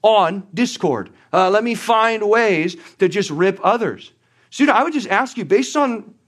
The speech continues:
this, if you're someone who's constantly gossiping, constantly criticizing, constantly tearing others down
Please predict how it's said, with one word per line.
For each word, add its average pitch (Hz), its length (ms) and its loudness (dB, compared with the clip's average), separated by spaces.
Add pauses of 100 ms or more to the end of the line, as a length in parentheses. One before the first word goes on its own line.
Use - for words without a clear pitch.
this, 240 420 0 (440)
if 196 160 2
you're 285 140 0
someone 330 240 0
who's 233 180 -2
constantly 240 420 -2
gossiping, 208 760 -2 (460)
constantly 233 380 -2
criticizing, 254 880 -2 (300)
constantly 226 420 -2
tearing 233 280 0
others 226 300 -4
down 208 380 0